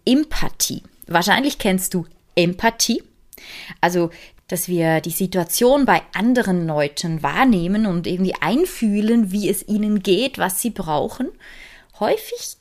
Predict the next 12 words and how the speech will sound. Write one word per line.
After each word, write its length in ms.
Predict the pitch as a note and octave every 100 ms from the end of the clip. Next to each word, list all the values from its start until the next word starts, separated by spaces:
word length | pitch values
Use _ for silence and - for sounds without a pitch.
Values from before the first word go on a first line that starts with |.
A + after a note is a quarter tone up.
| -
können 300 | - C4+ G4 G4+
wir 120 | C4+
das 300 | B3+ - -
bei 280 | - F#3+ -
anderen 420 | G#3+ F4 C4 G#3
Menschen 380 | F#3+ A#3+ - B3+
viel 260 | - C#4+
einfacher 680 | - F3+ C4 - C#4+ - E4+ G#4+ _ _ -
als 160 | F3
bei 160 | - F#3+
uns 240 | F#3+ F#3
selbst. 460 | - G#3+ - -